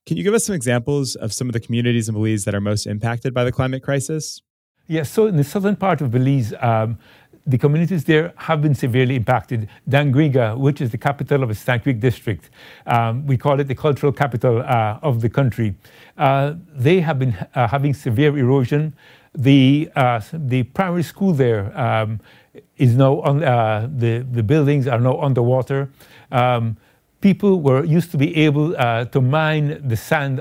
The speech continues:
Speaker 2: off the beaches there, but that is now all underwater. So they have experienced, uh, that area. As you go further south,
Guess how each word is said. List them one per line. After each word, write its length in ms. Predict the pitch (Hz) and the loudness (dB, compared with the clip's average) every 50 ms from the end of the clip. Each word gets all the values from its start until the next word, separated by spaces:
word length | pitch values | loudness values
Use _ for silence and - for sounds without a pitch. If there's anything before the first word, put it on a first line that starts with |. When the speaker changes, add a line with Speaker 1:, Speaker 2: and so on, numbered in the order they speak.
| - | -4
Speaker 2:
off 240 | - 170 160 143 - | -2 -2 -2 -2 -4
the 60 | - | -6
beaches 400 | 127 113 147 147 - - 139 110 107 | -4 -2 0 -2 -2 -2 -4 -2 0
there, 320 | 127 123 110 101 101 90 - - - _ | 2 2 2 2 -2 -4 -8 -16 -14 _
but 120 | - 131 120 | -2 0 0
that 200 | 135 156 - - | 0 0 0 -2
is 100 | 127 113 | -2 0
now 140 | 127 131 127 | 2 0 0
all 320 | 127 156 131 127 135 156 | 0 0 0 0 0 -2
underwater. 640 | 151 131 117 120 113 113 113 101 - 110 104 98 87 _ _ _ | -2 0 0 2 2 2 0 -2 -2 -4 -6 -6 -8 _ _ _
So 220 | - - - 151 156 | -6 0 2 2 2
they 220 | 151 127 143 175 | 2 2 2 2
have 140 | 147 147 135 | 2 0 -2
experienced, 540 | 113 104 - - - 131 127 123 113 - - | -2 -4 -6 -6 -2 0 0 0 0 -2 -4
uh, 120 | - 123 | -6 -4
that 300 | 113 113 117 107 101 98 - - | -2 0 0 -2 -2 -6 -10 -6
area. 340 | 135 117 110 110 110 107 - - - _ - | -4 -2 -2 -2 -2 -4 -6 -10 -16 _ -2
As 140 | 151 131 135 | 0 2 2
you 80 | 156 | 2
go 160 | 143 170 185 | 2 2 0
further 320 | 170 170 - 180 147 143 139 | 0 0 -2 -2 0 0 -2
south, 340 | - - 147 127 110 110 | 0 0 0 0 0 0